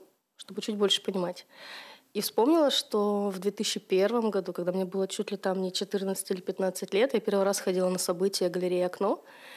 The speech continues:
А, это приезжал Олег Кулик. И это был шок, а, и это был путь, <laughs> и это было начало.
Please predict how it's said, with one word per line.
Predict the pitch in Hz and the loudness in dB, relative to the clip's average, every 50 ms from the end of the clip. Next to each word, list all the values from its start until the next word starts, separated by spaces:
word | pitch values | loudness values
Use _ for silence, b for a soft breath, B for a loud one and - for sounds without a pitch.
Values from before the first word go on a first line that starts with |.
| B B B B B B - | B B B B B B -4
А, | 180 190 190 185 185 185 190 | -2 0 0 0 0 2 0
это | 190 190 208 | 0 0 -4
приезжал | - - 190 185 180 190 185 185 | -6 -2 -2 0 2 2 2 2
Олег | 185 180 180 180 | 2 2 0 -4
Кулик. | - - 185 175 233 - - - - B B B B B B B B B B B B - | -2 -4 0 0 -2 -2 -4 -12 -16 B B B B B B B B B B B B -6
И | 190 196 185 185 180 180 180 180 196 196 - - | -4 -2 0 2 2 2 2 2 2 0 0 -2
это | 190 190 - 180 | -2 0 0 -2
был | 165 170 180 180 180 180 180 190 | 0 0 0 2 2 2 0 -2
шок, | 202 - - 233 320 - - - - - - - | -2 -2 0 -2 -2 -2 -4 -6 -6 -8 -8 -6
а, | - 180 165 165 165 165 170 165 165 165 165 170 151 - - | -6 -4 -4 -4 -4 -4 -4 -6 -6 -4 -4 -4 -6 -6 -6
и | 185 180 180 180 180 175 180 - | -6 -4 -2 -2 0 -2 -2 -2
это | 190 180 180 - 175 | -4 -6 -4 -4 -6
был | 165 175 185 180 180 180 | -4 -2 -2 -2 -2 -2
путь, | - - 285 339 - - | 0 2 2 2 2 4
<laughs> | |
и | - 269 311 339 359 349 381 339 311 285 254 226 247 - 330 392 403 349 262 - | 4 4 4 6 6 6 6 6 6 6 6 4 4 4 4 2 2 0 -2 0
это | - 208 214 - 208 | 0 0 2 2 0
было | 175 170 170 202 220 202 185 | -2 0 0 2 2 2 2
начало. | 190 185 - - 180 175 160 - | 2 0 0 0 2 0 0 -2